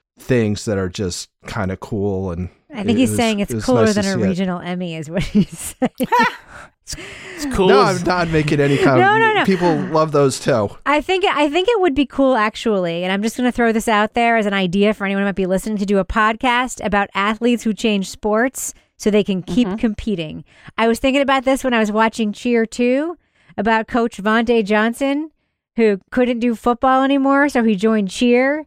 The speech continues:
Speaker 3: Mm-hmm.
Speaker 2: and was very successful, and now <laughs> he's, like, coaching the national champion cheer team. It, it is a very, very interesting thing to look at, and I do think there's something there.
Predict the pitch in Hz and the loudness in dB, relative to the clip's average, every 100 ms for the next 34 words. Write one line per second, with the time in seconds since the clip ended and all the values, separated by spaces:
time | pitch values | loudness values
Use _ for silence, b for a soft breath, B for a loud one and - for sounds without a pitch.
0 | - 117 113 220 214 190 185 247 254 277 | -2 0 0 2 2 0 -2 0 0 0
1 | 277 269 - 247 254 - 262 262 233 220 | 0 -4 0 0 0 -2 0 2 2 2
2 | 247 262 - 254 220 - 240 226 - 254 | 2 2 2 2 0 0 -2 -2 -2 -4
3 | 214 202 214 220 214 - 233 220 233 214 | -4 -4 -6 -6 -6 -2 -2 -2 -2 -4
4 | 208 196 - 214 233 - 262 269 285 294 | -4 -8 -6 -4 -4 -6 -4 -4 -4 -6
5 | B B B B - 320 359 277 320 269 | B B B B 0 2 2 2 2 0
6 | 185 185 233 269 285 285 240 233 233 226 | -2 -2 0 2 2 2 2 2 0 -2
7 | 214 208 208 214 196 226 247 233 240 185 | -6 -6 -6 -4 -2 -2 0 0 0 -4
8 | 175 165 190 214 - 214 208 202 196 185 | -6 -4 -2 -2 -2 -6 -6 -6 -6 -8
9 | 175 180 175 160 - - - | -10 -10 -10 -12 -12 -14 -16